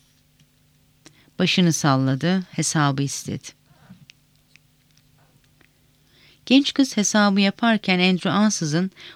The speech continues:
onun elbisesi üzerindeki parlak düğmeleri saydığını fark etti.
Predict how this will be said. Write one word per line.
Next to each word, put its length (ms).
onun 200
elbisesi 580
üzerindeki 580
parlak 500
düğmeleri 480
saydığını 560
fark 380
etti. 280